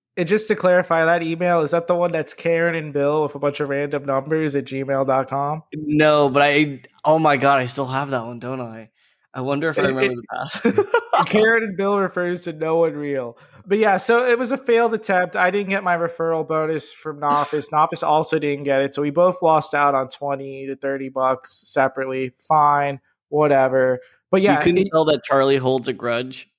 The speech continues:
Speaker 2: Uh, he holds grudges.
Speaker 1: In general, I don't, but here I do because you're supposed to be tech savvy, you know, I T leader, dude. You can't even get a referral link going. But anyways, yeah,
Speaker 2: Yeah,
Speaker 1: I would
Speaker 2: I think that further proves my point.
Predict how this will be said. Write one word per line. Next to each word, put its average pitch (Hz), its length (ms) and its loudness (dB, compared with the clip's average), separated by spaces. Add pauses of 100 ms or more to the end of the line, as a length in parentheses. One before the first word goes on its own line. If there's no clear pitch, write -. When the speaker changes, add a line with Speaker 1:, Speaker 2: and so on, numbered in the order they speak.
Speaker 2:
Uh, 82 120 -4
he 123 200 -8
holds 117 320 -6
grudges. - 560 -16 (100)
Speaker 1:
In 214 140 -4
general, 240 420 4
I 185 140 4
don't, 160 340 0
but 156 140 0
here 196 260 2
I 170 140 4
do 151 220 -2
because 143 260 -4
you're 143 140 -4
supposed 139 400 -4
to 139 40 -16
be 131 120 -6
tech 131 280 -4
savvy, 123 640 0
you 120 120 -6
know, 117 260 2
I 131 160 4
T 127 280 -6
leader, 120 360 -4
dude. 117 280 -4
You 120 80 -8
can't 123 200 2
even 117 140 -2
get 113 120 2
a 113 40 6
referral 113 460 2
link 113 160 -4
going. 113 180 0 (240)
But 214 120 2
anyways, 190 920 4 (480)
yeah, 175 260 4
Speaker 2:
Yeah, 156 80 2
Speaker 1:
I 165 200 2
would 202 160 2
Speaker 2:
I - 220 -18 (100)
think 131 140 -8
that 120 140 -2
further 113 320 -2
proves - 320 -10
my - 140 -10
point. - 280 -16